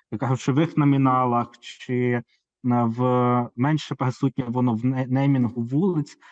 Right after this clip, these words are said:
тобто тут явно є невеличкий пропуск. І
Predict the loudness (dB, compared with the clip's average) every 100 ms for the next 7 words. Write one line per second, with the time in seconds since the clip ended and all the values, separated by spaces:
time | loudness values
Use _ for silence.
0 | _ -4 -4 0 0 0 -4 _ _ _
1 | 4 4 0 -16 -8 0 2 2 2 0
2 | 2 2 2 2 0 -2 -2 0 -2 -6
3 | -8 -8 -4 -4 -4 -4 -6 -8 _ _
4 | _ _ _ 2 4 6 4